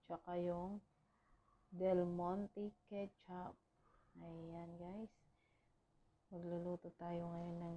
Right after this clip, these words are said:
ganito. Favorite ng aking alaga.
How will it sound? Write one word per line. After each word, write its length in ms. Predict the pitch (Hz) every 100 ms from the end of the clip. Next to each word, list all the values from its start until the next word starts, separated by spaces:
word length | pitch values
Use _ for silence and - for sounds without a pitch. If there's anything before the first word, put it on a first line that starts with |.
| 170
ganito. 320 | 170 185 185 _ - - - _ - - -
Favorite 480 | 190 180 185 180 -
ng 240 | 185 185 190 185 190
aking 320 | - 190 185 175
alaga. 880 | 175 175 196 190 180 175 170 170